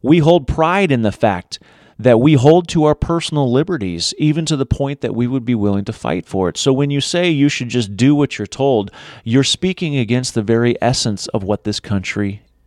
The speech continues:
is. And so it's difficult because I feel strongly about all of these things. And so when I see people going out and looking to destroy in the name of quote unquote protest,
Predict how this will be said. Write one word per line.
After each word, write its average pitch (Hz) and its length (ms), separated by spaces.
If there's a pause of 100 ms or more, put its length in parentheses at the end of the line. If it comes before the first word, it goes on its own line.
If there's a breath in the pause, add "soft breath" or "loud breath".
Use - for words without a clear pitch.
is. - 460 (220)
And 151 160
so 196 220
it's 190 140
difficult 131 640
because 143 360
I 175 200
feel 175 260
strongly 156 1000 (520 soft breath)
about 120 320
all 110 260
of 92 100
these 98 180
things. 104 260
And 120 100
so 175 160
when 160 160
I 175 120
see 160 240
people 107 520 (120)
going 139 300
out 120 240
and 110 120
looking 123 300
to 127 140
destroy 104 840 (600 soft breath)
in 120 140
the 117 80
name 120 300
of 104 160
quote 120 260
unquote 107 340
protest, 107 720